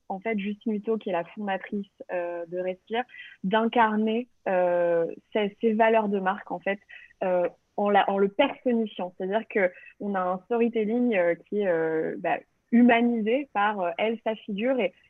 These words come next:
comme tu disais, Afifia, aujourd'hui, on va dans les coulisses. Euh, Ré-, euh, Justine Hutto avec Respire, c'est, euh, l'incarnation même de ça, c'est-à-dire que c'est quelqu'un qui va,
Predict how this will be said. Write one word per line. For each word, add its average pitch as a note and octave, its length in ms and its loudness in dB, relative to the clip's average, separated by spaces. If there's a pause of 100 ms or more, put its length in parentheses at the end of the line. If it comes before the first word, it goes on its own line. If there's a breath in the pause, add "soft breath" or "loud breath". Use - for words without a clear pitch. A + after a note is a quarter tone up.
(100)
comme G3 120 -8
tu F#3+ 100 -10
disais, F#3+ 160 0
Afifia, A3 480 4
aujourd'hui, F#3+ 380 -2
on G3+ 80 -2
va F3 140 2
dans F3 100 2
les F3+ 100 -2
coulisses. A#3 420 2 (680 soft breath)
Euh, E3+ 1040 2
Ré-, F#3+ 160 -4
euh, F3+ 100 -4 (100)
Justine G3 320 -2
Hutto A#3+ 160 0
avec A3 220 0
Respire, G#3+ 580 -2 (140)
c'est, G3 180 -2
euh, F3 200 4
l'incarnation G3 580 -2
même G#3 280 -2
de F#3 180 -6
ça, A#3 160 2 (100)
c'est-à-dire G3 220 -4 (100)
que F#3 100 -20
c'est F#3 100 -12
quelqu'un G#3+ 280 -6
qui G#3 180 -12
va, G3+ 200 4